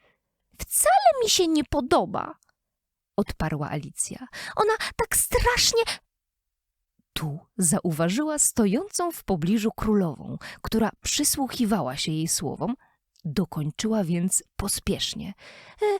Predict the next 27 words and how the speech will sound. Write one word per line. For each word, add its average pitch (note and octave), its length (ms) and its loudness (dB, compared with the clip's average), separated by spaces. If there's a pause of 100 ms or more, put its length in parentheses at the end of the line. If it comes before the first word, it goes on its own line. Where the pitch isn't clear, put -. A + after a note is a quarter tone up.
(520)
„E, G4+ 60 2 (140)
dobrze G4+ 320 6 (340)
gra G#4+ 180 4
w - 160 -6
krokieta, G4 640 2 (340)
e, F#4 400 4
że, F#4 160 0
że G4 200 4
grając C#5 420 4
z B4 280 2
nią, B4 280 4 (120)
e, B4+ 140 2 (720)
nie B4 60 6
ma A#4 120 4
się A4 200 4 (200)
żadnej E5 460 4 (260)
nadziei B4 360 4
na C5 60 4
wygraną”. G4+ 440 4 (1120)
Królowa A#3 500 2
uśmiechnęła F#3+ 840 0
się F#4+ 180 -6 (200)
i C5 140 -8
pobiegła G3 580 2
za D#3+ 140 -2
swym D#3+ 320 -2
jeżem. - 380 -10